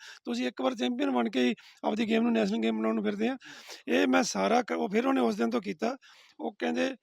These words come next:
ਜਿਹੜਾ ਨਵੀਂ ਦਿੱਲੀ ਦਾ ਨੈਸ਼ਨਲ ਸਟੇਡੀਅਮ ਆ, ਉਹ ਵੀ ਧਿਆਨ ਚੰਦ ਦੇ ਨਾਮ ਤੇ ਹੋਊਗਾ, ਉੱਥੇ ਉਹਨਾਂ ਦਾ ਸਟੈਚੂ ਲੱਗਿਆ ਗਿਆ, ਲਾਇਆ ਗਿਆ। ਉਸ ਤੋਂ ਬਾਅਦ ਉਹਨਾਂ ਦਾ ਲਖਨਊ ਸਟੈਚੂ ਲੱਗਿਆ, ਔਰ ਸਾਨੂੰ ਮਾਣ ਵਾਲੀ ਗੱਲ ਆ, ਪ੍ਰਾਈਵੇਟ ਤੌਰ ਤੇ ਪਹਿਲਾ ਸਟੈਚੂ ਜਰਖੜ ਦੇ ਵਿੱਚ, ਅਹ, ਲੱਗਿਆ ਵਾ, ਤੇ ਉਹ ਉਮਾ ਭਾਰਤੀ ਦਾ ਲਾਇਆ ਜਾਗ।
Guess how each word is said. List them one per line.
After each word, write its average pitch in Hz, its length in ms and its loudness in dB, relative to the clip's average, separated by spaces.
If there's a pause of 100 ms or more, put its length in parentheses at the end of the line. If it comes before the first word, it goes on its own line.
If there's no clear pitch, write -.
(200)
ਜਿਹੜਾ 233 160 0
ਨਵੀਂ 220 240 4
ਦਿੱਲੀ 220 280 0
ਦਾ 226 120 2
ਨੈਸ਼ਨਲ 214 360 0
ਸਟੇਡੀਅਮ 214 500 -2
ਆ, - 20 0
ਉਹ 220 80 0
ਵੀ 254 80 -2
ਧਿਆਨ 233 200 -4
ਚੰਦ 190 200 -4
ਦੇ 196 80 -2
ਨਾਮ 202 200 0
ਤੇ 214 100 0
ਹੋਊਗਾ, 220 260 -2 (360)
ਉੱਥੇ 220 220 -2
ਉਹਨਾਂ 220 160 0
ਦਾ 208 380 -2
ਸਟੈਚੂ 190 380 -4
ਲੱਗਿਆ 196 300 2
ਗਿਆ, 226 160 2 (380)
ਲਾਇਆ 208 220 6
ਗਿਆ। 233 200 0 (320)
ਉਸ - 140 -4
ਤੋਂ - 140 -2
ਬਾਅਦ 110 160 -2
ਉਹਨਾਂ 110 160 -2
ਦਾ 220 60 0
ਲਖਨਊ 185 440 -4
ਸਟੈਚੂ 220 360 -6
ਲੱਗਿਆ, 220 340 2 (320)
ਔਰ 214 80 -2
ਸਾਨੂੰ 208 260 2
ਮਾਣ 196 220 0
ਵਾਲੀ 220 160 2
ਗੱਲ 220 200 4
ਆ, 214 100 6 (240)
ਪ੍ਰਾਈਵੇਟ 226 360 2
ਤੌਰ 202 220 -2
ਤੇ 202 180 -4
ਪਹਿਲਾ 262 340 -2
ਸਟੈਚੂ 208 300 -6
ਜਰਖੜ 190 320 -6
ਦੇ 196 80 0
ਵਿੱਚ, 190 240 -4
ਅਹ, - 760 -6
ਲੱਗਿਆ 175 360 0
ਵਾ, 160 160 -6 (360)
ਤੇ 214 120 0
ਉਹ 240 200 6
ਉਮਾ 233 160 10
ਭਾਰਤੀ 214 360 4
ਦਾ 226 140 8
ਲਾਇਆ 190 380 6
ਜਾਗ। 185 320 4